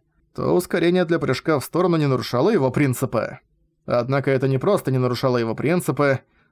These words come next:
Токума никогда ранее не думал о возможности использования магии другого человека для создания нового изменяющего явления —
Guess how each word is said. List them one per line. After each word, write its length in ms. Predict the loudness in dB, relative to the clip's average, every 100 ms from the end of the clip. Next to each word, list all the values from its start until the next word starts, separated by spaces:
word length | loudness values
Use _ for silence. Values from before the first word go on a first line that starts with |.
| _
Токума 340 | -6 -2 0 2
никогда 440 | 0 0 -2 0
ранее 240 | 2 2
не 100 | 0
думал 300 | 0 2 2
о 40 | 0
возможности 600 | -2 0 0 0 -2 -4
использования 640 | -4 0 0 2 0 0
магии 260 | 0 0 0
другого 340 | 0 0 0
человека 520 | -2 -4 -2 0 0
для 120 | -2 -4
создания 520 | -6 -2 0 2 2
нового 440 | 2 2 2 2
изменяющего 680 | 2 0 2 0 0 -2 -2
явления — 640 | -2 0 0 2 0 -2